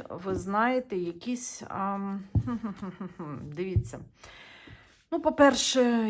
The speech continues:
якщо ми візьмемо Єрофанта, Єрофант, це говорить про те, що,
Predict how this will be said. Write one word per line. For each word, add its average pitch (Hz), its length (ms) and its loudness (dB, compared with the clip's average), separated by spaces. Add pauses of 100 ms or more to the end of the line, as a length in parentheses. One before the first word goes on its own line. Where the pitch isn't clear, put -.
якщо 214 260 2
ми 226 140 8
візьмемо 196 480 2
Єрофанта, 190 680 4
Єрофант, 185 600 0
це 214 240 2
говорить 180 500 0
про 175 140 -4
те, 277 280 -2
що, 240 520 0